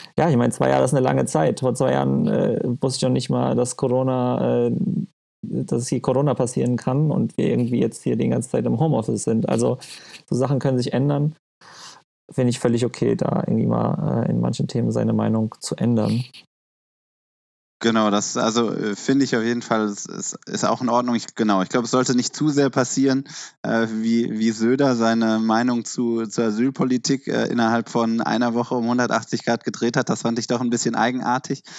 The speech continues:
Speaker 2: Aber, ähm, das hat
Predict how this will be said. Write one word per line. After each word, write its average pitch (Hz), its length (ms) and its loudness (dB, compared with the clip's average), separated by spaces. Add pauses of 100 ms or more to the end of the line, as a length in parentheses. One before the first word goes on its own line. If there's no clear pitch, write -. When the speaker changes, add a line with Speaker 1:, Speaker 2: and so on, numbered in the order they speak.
(300)
Speaker 2:
Aber, 110 800 0
ähm, 107 140 -12 (760)
das - 240 -6
hat 170 140 -2